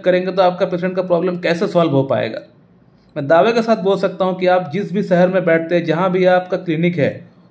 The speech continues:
वहाँ आपके पास एक भी patient नहीं आता होगा। इसीलिए आप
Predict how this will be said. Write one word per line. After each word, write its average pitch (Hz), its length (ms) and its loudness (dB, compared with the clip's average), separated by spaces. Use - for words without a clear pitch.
वहाँ 175 360 0
आपके 180 220 -2
पास 180 400 0
एक 175 180 0
भी 190 80 0
patient 170 540 0
नहीं 151 220 0
आता 131 220 0
होगा। 110 300 -6
इसीलिए 175 480 2
आप 175 420 0